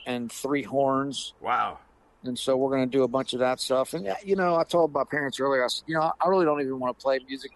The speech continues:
Speaker 1: with anybody I don't know anymore."
Speaker 2: Oh, yeah, of course.
Speaker 1: You know, I just wanna play with my friends and make, let it be fun and easy and
Speaker 2: Yeah.
Speaker 1: no
Speaker 2: And
Speaker 1: pressure. And, and, you know, that's kind of a, you know,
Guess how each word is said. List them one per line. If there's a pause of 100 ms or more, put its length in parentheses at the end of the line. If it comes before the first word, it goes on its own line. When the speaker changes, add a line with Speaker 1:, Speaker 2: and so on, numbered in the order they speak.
Speaker 1:
with
anybody
I
don't
know
anymore." (180)
Speaker 2:
Oh,
yeah,
of
course. (420)
Speaker 1:
You
know,
I
just
wanna
play
with
my
friends
and
make,
let
it
be (160)
fun
and
easy
and (240)
Speaker 2:
Yeah. (720)
Speaker 1:
no
Speaker 2:
And
Speaker 1:
pressure.
And, (120)
and,
you
know,
that's
kind
of
a, (280)
you
know,